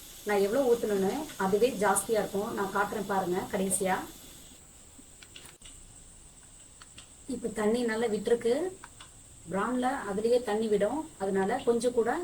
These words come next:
தண்ணி சேர்க்க கூடாது. அந்த தண்ணி சுண்டுற அளவுக்கு மட்டும் வதங்கினா போதும்.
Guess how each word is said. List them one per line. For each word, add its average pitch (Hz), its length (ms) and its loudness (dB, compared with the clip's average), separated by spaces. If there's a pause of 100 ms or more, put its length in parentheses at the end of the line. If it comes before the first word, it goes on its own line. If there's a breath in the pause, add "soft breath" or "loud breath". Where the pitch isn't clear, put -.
(240)
தண்ணி 233 200 0 (100)
சேர்க்க 226 300 2
கூடாது. 185 280 0 (840)
அந்த 277 320 2
தண்ணி 294 340 4 (220)
சுண்டுற 254 340 2
அளவுக்கு 247 240 2 (100)
மட்டும் 285 260 -2
வதங்கினா 214 300 0 (100)
போதும். 180 280 -2